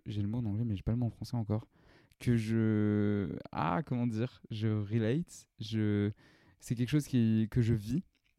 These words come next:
que je vivais. Je le vis de moins en moins, mais je le vivais énormément. C'est la restriction au niveau de l'argent. Tin, tin, tin. Non, j'ai pas, j'ai pas mis d'effet, mais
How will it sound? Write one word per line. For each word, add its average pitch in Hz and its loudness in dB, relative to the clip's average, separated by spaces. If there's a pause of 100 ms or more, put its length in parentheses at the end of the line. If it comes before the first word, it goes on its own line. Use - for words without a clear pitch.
(160)
que - 2
je 110 4
vivais. 113 2 (1000)
Je 117 6
le 123 10
vis 120 2
de 131 6
moins 127 8
en 131 8
moins, 127 6
mais 113 6
je 104 2
le 107 4
vivais 104 0 (360)
énormément. 120 2 (580)
C'est - 2 (340)
la 104 0
restriction 104 -2 (460)
au 117 6
niveau 107 4 (140)
de 101 -2 (520)
l'argent. 104 2 (1080)
Tin, 170 6
tin, 123 6
tin. 95 4 (180)
Non, 104 2
j'ai 107 -4
pas, 110 0 (140)
j'ai 104 -6
pas - 0
mis 107 2
d'effet, 101 -2
mais 98 0